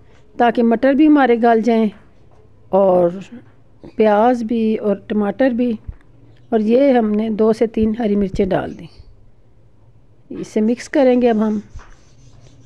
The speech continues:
मिक्स करके तो इसे फिर ढक देंगे।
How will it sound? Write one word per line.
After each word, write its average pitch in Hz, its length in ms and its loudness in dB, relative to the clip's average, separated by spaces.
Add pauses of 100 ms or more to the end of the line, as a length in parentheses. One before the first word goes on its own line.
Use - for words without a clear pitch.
(3500)
मिक्स 247 240 -10
करके 226 400 -2
तो - 580 -16
इसे 226 200 -6
फिर 214 220 -2
ढक 180 220 -4
देंगे। 156 320 -12